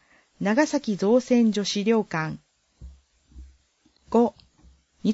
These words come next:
菱長崎造船所、戦勝閣、戦は占う。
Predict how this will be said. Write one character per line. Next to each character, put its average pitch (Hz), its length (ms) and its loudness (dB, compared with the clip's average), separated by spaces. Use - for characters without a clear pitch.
菱 247 280 0
長 190 260 4
崎 233 280 0
造 208 200 2
船 196 300 0
所、 170 340 0
戦 254 220 4
勝 254 280 4
閣、 - 420 -8
戦 302 340 2
は 190 260 -4
占 208 460 2
う。 160 140 -8